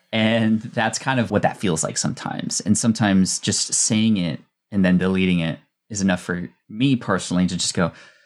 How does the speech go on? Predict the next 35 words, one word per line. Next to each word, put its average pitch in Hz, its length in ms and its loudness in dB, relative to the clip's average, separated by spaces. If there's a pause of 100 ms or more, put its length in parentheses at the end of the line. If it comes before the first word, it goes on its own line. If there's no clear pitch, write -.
(320)
"Ah, - 260 0 (140)
okay, - 280 -2 (560)
let's 120 200 0
move 123 160 2
forward 85 280 2
from - 140 -6
this." - 340 -4 (400)
There 135 220 -2
are 180 120 0
times 135 420 0
when 104 500 2
I 104 140 0
will 98 300 0
reply 87 420 0
and 92 260 0
respond, 87 720 -2
uh, 87 200 -4
in 104 120 0
a - 20 2
public 87 400 -4
manner. 82 400 -4 (240)
It's 139 220 2
hard 143 240 0
to 127 80 6
go, 113 220 2
"Okay, 110 260 2
well," 98 180 -6 (140)
sometimes 120 520 0
those 110 200 0
comments 101 340 0
lend 98 180 2
themselves 95 340 0
to 98 120 -2
really 117 460 0
great 101 320 -2